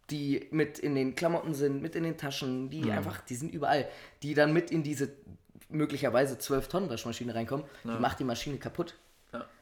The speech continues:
Speaker 1: Also da muss man schon hohe Be-, Versicherungsbeträge abschließen, um das irgendwie, ne, um das regeln zu können. Ähm, schwierig. Kann teuer werden. Andererseits muss man halt auch sagen,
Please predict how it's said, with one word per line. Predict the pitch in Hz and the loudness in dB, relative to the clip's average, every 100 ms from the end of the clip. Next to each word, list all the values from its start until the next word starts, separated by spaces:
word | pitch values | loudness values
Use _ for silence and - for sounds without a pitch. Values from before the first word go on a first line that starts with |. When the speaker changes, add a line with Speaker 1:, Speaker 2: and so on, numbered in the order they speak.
| - | 2
Speaker 1:
Also | 135 | 6
da | 135 | 6
muss | 147 156 | 6 4
man | 160 | 2
schon | - 139 | 2 4
hohe | 165 196 | 6 6
Be-, | 147 143 | 4 2
Versicherungsbeträge | 151 160 180 147 131 127 139 139 123 | 0 0 0 -2 -4 -6 -2 2 4
abschließen, | 113 - 143 139 135 | 2 0 -4 -4 -2
um | 123 | 0
das | 131 - | 0 -2
irgendwie, | - 127 123 117 117 | -4 -2 0 0 0
ne, | 139 220 - 143 | 0 0 -2 -4
um | 131 | -2
das | 131 139 | -2 0
regeln | 185 156 | 0 0
zu | 127 | -2
können. | 117 127 151 - - - - - _ - | 0 0 0 -8 -20 -20 -20 -20 _ 10
Ähm, | 156 151 151 147 147 - _ _ - | 12 12 6 2 -2 -14 _ _ -6
schwierig. | - 247 135 110 - - - - _ | 0 4 4 2 -6 -20 -20 -20 _
Kann | - 190 190 | 2 4 6
teuer | 196 220 147 | 10 10 10
werden. | 127 131 156 - - - _ - | 8 4 -2 -10 -20 -20 _ 6
Andererseits | 180 202 147 143 143 - - _ _ _ _ | 8 10 12 12 10 2 -10 _ _ _ _
muss | - 175 | 0 2
man | 175 156 | 6 8
halt | 143 - | 10 8
auch | 143 | 6
sagen, | 143 131 127 160 | 8 8 8 4